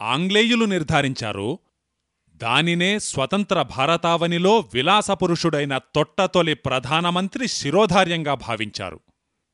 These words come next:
ఇదేమి స్వాతంత్ర్యం? ఇక అంతకంటే గంభీరమైన మూడవ ప్రశ్నను నేను లేవనెత్తుతున్నాను. ఏ చట్టాలను ఆంగ్లేయులు భారతదేశాన్ని దోచుకోవడానికి రూపొందించారో,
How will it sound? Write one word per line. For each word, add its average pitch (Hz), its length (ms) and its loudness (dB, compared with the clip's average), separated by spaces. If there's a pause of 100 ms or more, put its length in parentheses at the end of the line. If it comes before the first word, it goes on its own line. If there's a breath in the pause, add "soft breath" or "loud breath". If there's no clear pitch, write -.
(680)
ఇదేమి 143 400 0
స్వాతంత్ర్యం? 95 680 -8 (1000)
ఇక 151 160 -2
అంతకంటే 165 920 0
గంభీరమైన 156 600 0
మూడవ 135 500 0
ప్రశ్నను 175 480 -2
నేను 147 260 -2
లేవనెత్తుతున్నాను. 120 800 -6 (520)
ఏ 123 340 2
చట్టాలను 151 760 -2 (120)
ఆంగ్లేయులు 175 680 2
భారతదేశాన్ని 160 1120 -2
దోచుకోవడానికి 185 1000 4
రూపొందించారో, 143 840 0